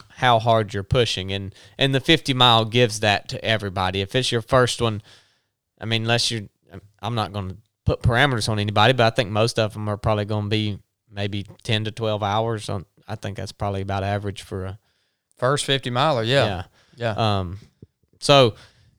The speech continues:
Speaker 1: that's a long time to be out there and to be moving, and when you've never covered that distance, you're not gonna cover that in the training run. So you're probably,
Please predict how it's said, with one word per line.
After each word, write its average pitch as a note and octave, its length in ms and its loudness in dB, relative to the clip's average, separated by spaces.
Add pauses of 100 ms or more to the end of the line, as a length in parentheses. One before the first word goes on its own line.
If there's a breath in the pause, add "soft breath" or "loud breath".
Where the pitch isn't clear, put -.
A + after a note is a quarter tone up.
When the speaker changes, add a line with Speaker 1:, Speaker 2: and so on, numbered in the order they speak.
(140)
Speaker 1:
that's F3+ 180 8
a D#3+ 60 6
long E3 260 10
time E3 240 6
to D3+ 60 0
be D3 160 8
out E3+ 180 6
there C#3+ 160 6
and C3 80 2
to B2 60 2
be C#3+ 180 4
moving, D#3+ 540 4 (160)
and A#2 520 2
when A#2 240 -4
you've C3 140 -2
never C3+ 260 4
covered C3+ 380 2
that B2 220 6
distance, - 560 0 (400)
you're B2+ 120 2
not C3+ 240 6
gonna C3+ 160 2
cover C#3 340 6
that C3 180 6
in B2 60 2
the A2 60 0
training D3+ 440 4
run. E3+ 260 2
So - 160 0
you're A2+ 160 -2
probably, A#2+ 380 0